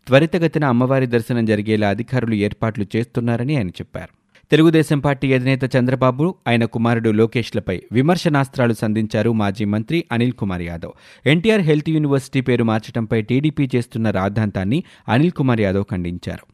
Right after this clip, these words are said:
మహనీయుడు ఎన్టీఆర్పై చంద్రబాబు కంటే జగన్మోహన్ రెడ్డికే అభిమానం ఎక్కువని, నారా లోకేష్ చంద్రబాబు నాయుడికి ఎన్టీఆర్ పేరును తలిచే అర్హత కూడా లేదని అనిల్ కుమార్ యాదవ్ అన్నారు. డాక్టర్గా విధులు నిర్వహించిన వైఎస్ రాజశేఖర రెడ్డి పేరు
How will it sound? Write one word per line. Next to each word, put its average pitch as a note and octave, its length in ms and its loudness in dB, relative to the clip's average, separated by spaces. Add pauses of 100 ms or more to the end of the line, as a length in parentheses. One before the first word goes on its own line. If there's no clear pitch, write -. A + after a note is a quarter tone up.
(320)
మహనీయుడు B2+ 440 0
ఎన్టీఆర్పై A2+ 680 0 (100)
చంద్రబాబు A#2+ 400 0
కంటే A#2+ 360 -4 (320)
జగన్మోహన్ D#3+ 600 2
రెడ్డికే D3 360 0
అభిమానం C3+ 560 0
ఎక్కువని, G#2 500 -2 (380)
నారా A2+ 360 0
లోకేష్ F3 560 0
చంద్రబాబు C#3+ 420 2
నాయుడికి C3+ 500 0 (280)
ఎన్టీఆర్ D3+ 480 2
పేరును C#3 360 2
తలిచే C3 420 0
అర్హత A#2 340 0
కూడా D#3 260 0
లేదని C3+ 440 0 (120)
అనిల్ C3+ 220 0
కుమార్ A#2+ 300 -4
యాదవ్ F2 240 -4
అన్నారు. E2+ 320 -8 (480)
డాక్టర్గా A#2+ 560 2
విధులు A#2+ 300 2
నిర్వహించిన A2+ 560 -2
వైఎస్ A2 380 -2
రాజశేఖర A#2 420 -2
రెడ్డి G#2+ 200 -2
పేరు A2+ 340 -2